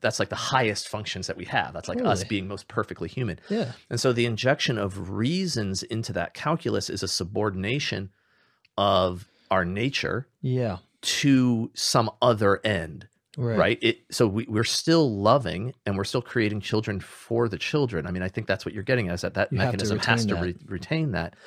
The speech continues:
Speaker 1: But now that, that is now,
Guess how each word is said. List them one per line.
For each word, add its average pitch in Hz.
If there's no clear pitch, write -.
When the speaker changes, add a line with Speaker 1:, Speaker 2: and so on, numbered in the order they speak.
Speaker 1:
But 120
now 123
that, 107
that 107
is 101
now, 101